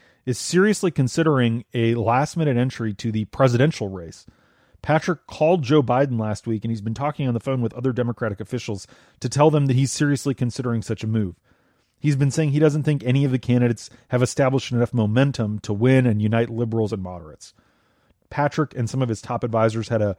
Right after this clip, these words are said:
meeting on Sunday at his house in Boston to discuss what a campaign would look like. The New York Times was the first to report on that meeting, but we've confirmed that it happened. As one of the first and really only black governors in U S history,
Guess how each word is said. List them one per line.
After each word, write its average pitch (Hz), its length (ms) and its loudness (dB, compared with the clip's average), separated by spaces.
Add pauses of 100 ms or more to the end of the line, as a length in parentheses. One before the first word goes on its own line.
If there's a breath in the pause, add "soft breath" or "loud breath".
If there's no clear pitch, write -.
(280 soft breath)
meeting 139 440 4
on 123 220 2
Sunday 113 340 0
at 104 60 0
his 101 120 -4
house 120 300 -2
in 139 180 0
Boston 110 420 -4
to 92 60 -10
discuss 107 380 -4
what 107 120 -4
a 95 40 -6
campaign 110 520 -6 (260)
would 110 160 -4
look 156 220 2
like. - 260 -10 (380)
The 113 80 -6
New 120 80 2
York 123 140 0
Times 117 340 0
was 101 140 -4
the 110 80 -4
first - 340 -6
to 104 80 -8
report 131 320 -2
on 117 80 0
that 113 140 -4
meeting, 107 240 -4
but 104 100 -6
we've 107 280 -6
confirmed 101 500 -8
that 95 100 -6
it 92 100 -8
happened. 98 400 -12 (640 soft breath)
As 135 400 4
one 139 140 4
of 135 80 2
the 123 80 0
first 151 320 -2
and 127 100 2
really 127 220 2
only 120 500 2
black 107 260 0
governors 107 380 0
in 101 80 -2
U 98 140 0
S 95 100 -4
history, 87 420 -8